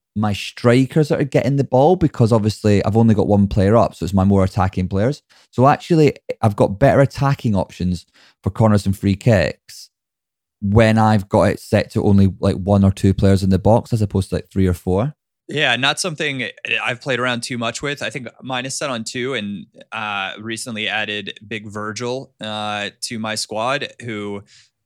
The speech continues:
Speaker 2: I wouldn't trade for the world. Having him up on
Speaker 1: Yeah.
Speaker 2: corner kicks, he is such a threat that if he were to end up dropping back,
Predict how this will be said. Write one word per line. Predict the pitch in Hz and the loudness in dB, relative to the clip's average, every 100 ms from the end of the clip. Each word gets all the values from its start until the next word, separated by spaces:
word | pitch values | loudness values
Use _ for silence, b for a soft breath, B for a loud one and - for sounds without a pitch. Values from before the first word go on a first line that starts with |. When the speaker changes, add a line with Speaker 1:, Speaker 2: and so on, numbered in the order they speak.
| - | -4
Speaker 2:
I | 117 127 | -4 -2
wouldn't | 131 131 120 | -6 -8 -8
trade | - 127 113 | -4 -2 -4
for | 120 113 | -6 -8
the | |
world. | 104 113 104 92 | -6 -4 -6 -6
Having | 123 127 131 | -6 -4 -4
him | 139 135 | -4 -4
up | 120 123 | -4 -4
on | 110 | -2
Speaker 1:
Yeah. | 104 95 | -2 -2
Speaker 2:
corner | 92 110 | -2 -4
kicks, | 113 110 104 - - | -4 0 0 -2 -10
he | 117 120 113 | -8 -4 -4
is | 107 - - | -4 -6 -6
such | - - 120 117 - - - | -6 -4 -4 -4 -6 -6 -4
a | 110 104 104 98 - - - | -2 -2 -4 -6 -10 -20 -14
threat | 110 113 98 - - - B B B B | -10 -6 -6 -6 -14 -16 B B B B
that | 113 104 | -4 -4
if | 104 | -4
he | 123 | -8
were | 120 113 | -6 -6
to | - 117 107 | -8 -8 -8
end | - 113 110 | -6 -6 -6
up | 101 | -6
dropping | 110 104 104 98 | -6 -8 -8 -12
back, | 95 117 113 104 98 95 - | -10 -6 -4 -2 -4 -6 -14